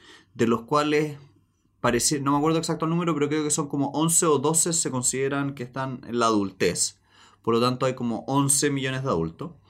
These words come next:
Y en promedio se gradúan entre cinco mil y seis mil abogados por año. Por lo tanto, en los últimos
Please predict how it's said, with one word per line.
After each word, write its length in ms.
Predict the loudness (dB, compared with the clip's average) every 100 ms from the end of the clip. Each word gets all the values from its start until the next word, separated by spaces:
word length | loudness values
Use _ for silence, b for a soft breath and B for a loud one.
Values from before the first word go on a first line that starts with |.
| B B B B _
Y 360 | 2 2 2 0
en 340 | 0 0 -2 -4
promedio 960 | 0 2 4 2 0 0 2 0 -2 -4
se 220 | -2 0
gradúan 600 | 2 2 4 4 4 2 0
entre 300 | -2 0 0
cinco 380 | 0 0 0
mil 320 | 2 2 2 -2
y 80 | -2
seis 440 | 2 2 0 -4
mil 360 | 0 2 2 2
abogados 580 | -2 0 2 2 2 -2
por 240 | 2 4
año. 320 | 6 4 -2 -10 _ _ _ _ B B B B _
Por 120 | 0
lo 100 | 4
tanto, 560 | 4 2 2 2 0 _ _ _ _ _ _
en 140 | 4
los 120 | 4 4
últimos 720 | 2 2 0 2 2 0